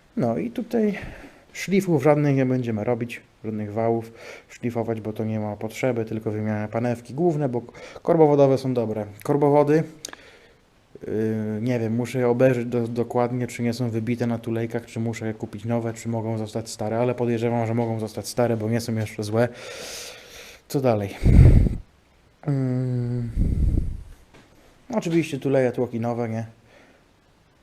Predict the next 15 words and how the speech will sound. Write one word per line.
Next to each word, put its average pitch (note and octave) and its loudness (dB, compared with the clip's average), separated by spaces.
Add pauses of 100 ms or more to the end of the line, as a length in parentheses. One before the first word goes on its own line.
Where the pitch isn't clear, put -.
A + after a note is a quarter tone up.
(160)
Może A2 -6
to A2 -4
już G#2 -4
mówiłem A2 -2
kilkakrotnie, A#2 -4
jeszcze G#2+ -6
raz A2+ -2
to A#2 -6
mogę G#2+ -4
powtórzyć A2 -4
nawet A2+ -4
do A2 -6
pewności. A2+ -8 (720)
No B2 -4
i, F#3+ -6